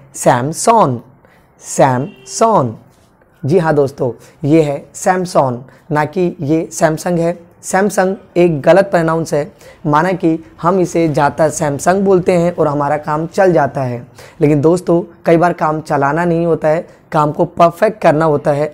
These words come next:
अगर आप किसी मॉल वगैरह में जाके Samsung बोलेंगे तो माना कि सामने वाला सेलर समझ जाएगा कि आप क्या कहना चाह रहे हैं, but फिर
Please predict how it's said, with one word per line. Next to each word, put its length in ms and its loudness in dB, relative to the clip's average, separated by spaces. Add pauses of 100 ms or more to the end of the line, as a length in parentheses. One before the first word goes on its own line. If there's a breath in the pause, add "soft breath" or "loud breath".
अगर 160 0
आप 200 0
किसी 260 -6
मॉल 320 0
वगैरह 220 0
में 80 0
जाके 360 -2 (320 loud breath)
Samsung 480 0
बोलेंगे 460 4 (380 loud breath)
तो 120 4
माना 360 0
कि 280 0 (200 loud breath)
सामने 400 2
वाला 220 6
सेलर 300 2
समझ 280 0
जाएगा 400 4
कि 160 -2
आप 240 0
क्या 160 4
कहना 280 0
चाह 200 2
रहे 120 0
हैं, 480 -8
but 160 6
फिर 340 2